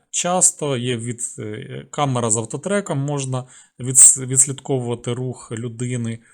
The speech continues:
Про більшість цих, е, налаштувань я розповідав, е, відео, е, конкретно до додатку I C.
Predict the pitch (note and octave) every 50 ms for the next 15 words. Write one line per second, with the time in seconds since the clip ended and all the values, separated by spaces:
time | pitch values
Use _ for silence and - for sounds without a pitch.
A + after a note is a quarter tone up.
0 | - _ _ _ _ _ _ - C3 B2+ C3 C#3 B2+ - - B2 - - C3+ C3
1 | - C3 A#2+ A2+ A2 A2 A2+ A#2 A#2+ A#2 - - E3 E3 F#3+ F#3 D3 C#3 C3+ C3
2 | B2 - - - A#2 A2 A#2 A2 B2+ C#3+ D#3 D3 D3 - - - - - _ -
3 | A2+ A2 G#2 G#2 G2+ A#2 C#3+ D#3+ C#3+ C3 B2+ B2 A#2+ A#2 A#2 A#2+ C3 A#2+ A2 A2
4 | G#2+ G#2 - A#2+ A#2 A2 - C#3 C#3+ C#3 - A#2 G#2 B2 B2+ B2+ A#2+ A#2 G#2+ A2
5 | B2 B2 - - - B2+ B2 - B2 A#2 A2+ A2 - - - - B2+ A2 G2